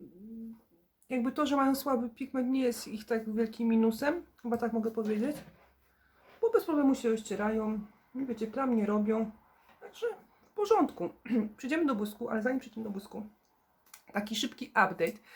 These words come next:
na temat mojego paznokcia, bo rośnie coś i powiem wam, że, mm, byłam w szoku, bo, y, ta skóra, która była pod paznokciem, jak już mi zszedł ten paznokieć, to ona zaczęła się zamieniać się w paznokcia i ta skóra zaczęła rosnąć do góry.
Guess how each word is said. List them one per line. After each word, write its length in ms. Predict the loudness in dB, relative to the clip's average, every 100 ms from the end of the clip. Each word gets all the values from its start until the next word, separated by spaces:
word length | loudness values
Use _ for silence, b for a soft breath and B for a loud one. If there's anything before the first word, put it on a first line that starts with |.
| B B B
na 60 | -4
temat 200 | 0 0
mojego 200 | -2 -2
paznokcia, 400 | -2 -2 -4 -2
bo 220 | 2 6
rośnie 420 | 6 6 2 -2
coś 220 | -2 -4
i 60 | 0
powiem 280 | 0 2 2
wam, 200 | 2 2
że, 240 | 2 -2 -4 B B _ _ _
mm, 320 | 4 6 6 6
byłam 260 | 6 4
w 40 | 4
szoku, 380 | 2 2 0
bo, 260 | 4 4 4 B _ _ -2
y, 220 | -2 -2 -10 _
ta 100 | -2
skóra, 380 | -2 -2 4 6
która 260 | 6 4 4
była 180 | 6 4
pod 240 | 2 -6
paznokciem, 560 | -6 -6 -6 -8 -10 -10
jak 140 | -8
już 140 | -10
mi 100 | -8
zszedł 260 | -6 -6 -6
ten 120 | -8
paznokieć, 540 | -8 -6 -6 -4 -6 -10 _ _ _ _ _ _ _ _ _ -20 -4 2
to 60 |
ona 140 | 4 4
zaczęła 240 | 4 4
się 100 | 4
zamieniać 320 | 4 4 0
się 60 | -2
w 40 |
paznokcia 340 | -4 -4 -2 -4
i 80 |
ta 120 | -4 -6
skóra 340 | -4 -2 0
zaczęła 340 | 0 -2 -2
rosnąć 340 | -2 -4 -6 -8
do 100 | -8
góry. 320 | -4 -6